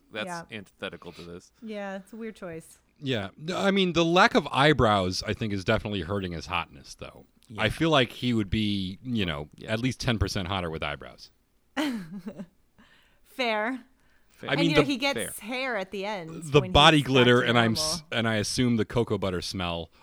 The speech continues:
Speaker 3: offsets the lack of eyebrows, so I guess it's a wash, but still.
Speaker 2: <laughs>
Speaker 4: Wait, I think I see the guy who slaps his wife. It's this guy. He's wearing, like, a
Speaker 2: <laughs>
Speaker 4: blue or gray button-down shirt. Harris,
Speaker 3: Yes,
Speaker 4: are y-,
Speaker 3: y-, yeah,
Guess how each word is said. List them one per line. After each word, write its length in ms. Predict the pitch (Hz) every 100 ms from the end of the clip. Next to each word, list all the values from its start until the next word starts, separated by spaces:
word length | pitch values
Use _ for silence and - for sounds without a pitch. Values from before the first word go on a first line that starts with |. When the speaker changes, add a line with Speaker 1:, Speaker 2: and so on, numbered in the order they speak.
| -
Speaker 3:
offsets 520 | 110 - - 117 -
the 60 |
lack 220 | 98 87 85
of 100 | 85
eyebrows, 480 | 85 80 82 80 -
so 260 | - 117
I 60 | 101
guess 200 | 110 -
it's 80 | -
a 60 |
wash, 420 | 87 101 73 71 -
but 240 | 98 82
still. 320 | - 104 71 -
Speaker 2:
<laughs> 1700 | 254 226 220 220 220 226 233 - 226 - - - - _ - - -
Speaker 4:
Wait, 140 | 120
I 80 | 120
think 240 | - 175
I 60 | 208
see 160 | 185 180
the 100 | 147
guy 200 | 139 127
who 120 | 123
slaps 420 | - 120 110 113
his 120 | 117
wife. 460 | 101 101 90 - - _ _ _ _ -
It's 180 | 107
this 200 | - 131
guy. 200 | - 135
He's 160 | 135 120
wearing, 220 | 127 127
like, 160 | 123 113
a 60 |
Speaker 2:
<laughs> 120 | 98 107
Speaker 4:
blue 280 | 113 117 113
or 100 | 104
gray 300 | 104 104 104
button-down 500 | 104 104 104 101 98
shirt. 400 | - 101 107 - _ _
Harris, 360 | - 117 110 101
Speaker 3:
Yes, 220 | 160 113
Speaker 4:
are 40 | 113
y-, 80 | 156
Speaker 3:
y-, 100 | 156
yeah, 200 | 139 110